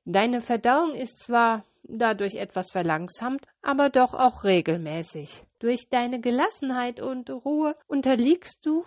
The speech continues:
auch nicht der Gefahr, dass dein Immunsystem unter einer hohen Stressbelastung leidet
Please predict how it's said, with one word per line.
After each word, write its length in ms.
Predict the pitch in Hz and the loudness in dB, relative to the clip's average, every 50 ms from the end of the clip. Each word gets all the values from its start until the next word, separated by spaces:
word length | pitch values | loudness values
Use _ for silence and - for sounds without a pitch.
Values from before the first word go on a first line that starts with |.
| - - | -4 -4
auch 160 | 294 262 - | -4 -4 -2
nicht 420 | 254 254 269 294 - - - - | -2 -2 -2 -2 -4 -6 -6 -2
der 120 | - 220 214 | -2 -2 0
Gefahr, 520 | - 196 - - - 226 226 233 240 240 - | -2 -4 -4 0 2 4 4 4 2 0 0
dass 220 | - 269 320 - - | 0 0 0 0 0
dein 180 | 240 220 214 | 0 0 0
Immunsystem 1040 | - 202 190 190 214 269 311 302 - - 220 - - - - - 202 185 165 160 - - | -2 -4 -4 -2 -2 -2 -2 -2 -4 -6 -8 -8 -10 -12 -8 -4 -4 -4 -4 -6 -8 -10
unter 260 | - 190 190 - 190 | -10 -10 -6 -4 -2
einer 380 | 190 185 190 185 180 180 185 175 | -2 -2 0 0 -2 -2 -2 -2
hohen 320 | 214 226 240 247 240 214 | -2 0 0 0 0 -2
Stressbelastung 920 | 190 - - - 233 240 - - - 226 196 180 190 196 - - 202 190 185 | -4 -6 -4 -2 -2 -2 -2 -4 -4 0 2 2 2 2 0 -4 -8 -4 -2
leidet 480 | 185 190 196 202 214 - 214 208 - | 0 2 2 2 2 -2 -4 -8 -8